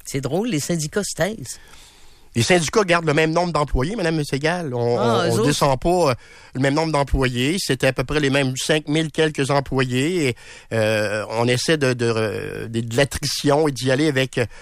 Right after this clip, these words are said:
Speaker 2: le même nombre d'employés. Vous regarderez, dans les dernières années, on a le même, même staff qu'on a. Mais c'est la répartition de tout ça, puis comment ça s'articule. C'est ça, notre interrogation. Je vous le répète, là, je veux savoir la réorganisation demain matin.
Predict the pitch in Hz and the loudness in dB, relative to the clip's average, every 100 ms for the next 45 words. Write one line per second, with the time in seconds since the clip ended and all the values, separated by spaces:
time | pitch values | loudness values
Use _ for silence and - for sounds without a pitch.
0 | - 120 120 143 135 151 139 127 120 160 | -4 0 2 4 2 2 0 -2 -2 -2
1 | 220 139 131 131 139 170 143 131 135 135 | -4 -4 -2 2 2 2 2 0 0 0
2 | 127 127 180 135 127 139 147 147 139 - | 0 0 0 2 2 2 2 0 -4 -14
3 | - - 139 147 131 - - 151 - 143 | -20 -2 2 2 0 -4 -2 -2 -2 -2
4 | 120 120 202 - - - - 117 117 104 | 0 0 -4 -12 -20 -14 -4 -2 -2 -4
5 | - - - - 117 120 139 123 - - | -12 -20 -12 -4 -2 -2 0 -2 -2 -2
6 | 170 156 - - 185 208 - - 220 185 | -2 -2 -6 -2 -2 -2 -4 0 0 0
7 | 139 151 - - 175 165 180 175 - 220 | -2 -4 -6 -2 -2 0 0 0 0 2
8 | 214 151 127 131 131 127 127 120 110 131 | 2 0 0 -2 -2 -2 0 -2 -2 -4
9 | 135 - - - 120 117 151 - 220 196 | -4 -10 -14 -6 -2 0 0 0 -2 -2
10 | 202 - - - 113 170 208 156 135 165 | -6 -8 -14 -6 -2 0 2 2 4 2
11 | 190 151 123 139 202 196 160 139 135 131 | 2 0 0 2 0 0 0 0 0 0
12 | 127 - 175 143 156 165 131 170 | -2 -2 0 2 2 2 0 0